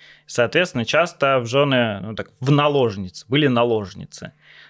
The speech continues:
Наложниц брали пленных девушек. С кем воевали?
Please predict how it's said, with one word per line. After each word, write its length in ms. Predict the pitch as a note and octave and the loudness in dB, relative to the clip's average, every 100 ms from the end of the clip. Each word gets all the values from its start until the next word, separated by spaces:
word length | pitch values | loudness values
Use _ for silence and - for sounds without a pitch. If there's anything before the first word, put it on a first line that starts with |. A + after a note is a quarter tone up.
| _ | _
Наложниц 600 | A#2 C#3 G#3 F3+ F3+ B2 | 0 2 4 2 0 -2
брали 680 | G#2 A#2+ D3 C#3 C3+ A#2+ - - | 0 0 2 2 2 2 -2 -6
пленных 360 | B2 C#3 A#2+ | -2 0 -2
девушек. 560 | G#2 A#2+ A2+ - G2 - _ _ _ _ - | 0 2 2 0 -10 -12 _ _ _ _ -18
С 120 | - | -6
кем 180 | - F3+ | -2 2
воевали? 720 | E3 D#3+ D#3 D3+ C#3+ B2+ F#2+ | 4 6 6 6 4 2 0